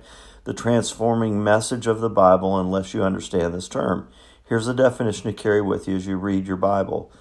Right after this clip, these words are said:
The heart is the causal core of your personhood.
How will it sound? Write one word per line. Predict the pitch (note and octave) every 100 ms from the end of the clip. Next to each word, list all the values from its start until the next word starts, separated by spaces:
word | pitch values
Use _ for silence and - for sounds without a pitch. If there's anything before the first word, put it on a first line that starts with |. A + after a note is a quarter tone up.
| _ -
The | G2
heart | G#2 A#2+
is | G#2+ -
the | -
causal | - A2 A2 A#2+ B2 A#2+ A#2+ - - _
core | - - G2 F2+ G2
of | F#2+ G2
your | G2
personhood. | A#2 A2+ - F#2+ F2+ F2+